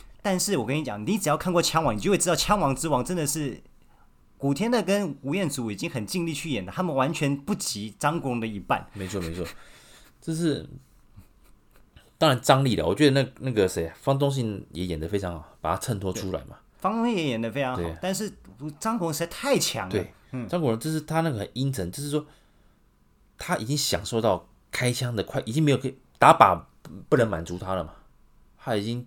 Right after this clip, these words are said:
Speaker 1: 对，对，对，对，对，对，对。
Speaker 2: 强到那个地步了，
Speaker 1: 嗯。
Speaker 2: 直接，直接
Speaker 1: 嗯。
Speaker 2: 连那，连那些干，干员都拔枪都没他快。
Speaker 1: 嗯，对啊。然后他们说，就是我有看过很多香港对于枪王的影评，他们就说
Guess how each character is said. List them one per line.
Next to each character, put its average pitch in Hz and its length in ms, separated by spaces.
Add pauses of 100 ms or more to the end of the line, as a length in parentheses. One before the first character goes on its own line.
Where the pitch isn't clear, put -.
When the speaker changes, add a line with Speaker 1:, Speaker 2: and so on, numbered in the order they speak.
(100)
Speaker 1:
对， 131 160
对， 135 140
对， 127 120
对， 123 120
对， 117 140
对， 113 60
对。 - 0
Speaker 2:
强 107 300
到 107 220
那 101 100
个 92 140
地 98 140
步 90 180
了， - 80
Speaker 1:
嗯。 - 180
Speaker 2:
直 113 220
接， 127 140
直 104 120
接 117 180 (600)
Speaker 1:
嗯。 104 260
Speaker 2:
连 107 160
那， 139 120
连 110 180
那 135 120
些 131 220
干， 123 300
干 120 200
员 87 220 (240)
都 123 100 (200)
拔 104 160
枪 120 160
都 120 80
没 98 100
他 101 140
快。 98 240
Speaker 1:
嗯， 113 320 (1080)
对 139 80
啊。 113 280 (260)
然 151 160
后 202 380
他 226 160
们 202 100
说， 190 240
就 180 120
是 156 360 (120)
我 139 180
有 139 80
看 147 200
过 143 140
很 98 260
多 117 520
香 135 300
港 95 180
对 120 140
于 110 180
枪 123 260
王 95 200
的 98 40
影 95 220
评， 92 100
他 117 140
们 143 100
就 139 100
说 127 280